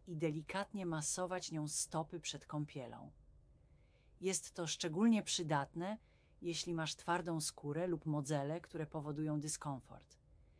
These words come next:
Niektórzy ludzie lubią umieścić odrobinę sody oczyszczonej w skarpetkach na noc. Pomaga to wchłonąć nadmiar wilgoci i kontrolować bakterie,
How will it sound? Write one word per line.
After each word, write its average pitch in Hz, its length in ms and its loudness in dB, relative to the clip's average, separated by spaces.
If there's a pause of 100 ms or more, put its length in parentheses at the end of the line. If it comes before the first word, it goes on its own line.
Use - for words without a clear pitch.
(300)
Niektórzy 170 440 2
ludzie 170 300 6
lubią 180 320 8
umieścić 143 580 2
odrobinę 143 540 4
sody 139 380 4
oczyszczonej 135 640 0
w - 60 -4
skarpetkach 127 720 -2
na 135 160 2
noc. 113 380 -6 (760)
Pomaga 143 360 4
to 143 120 -2
wchłonąć 143 520 4
nadmiar 139 400 4
wilgoci 160 640 2 (360)
i - 100 -2
kontrolować 170 640 6
bakterie, 143 680 4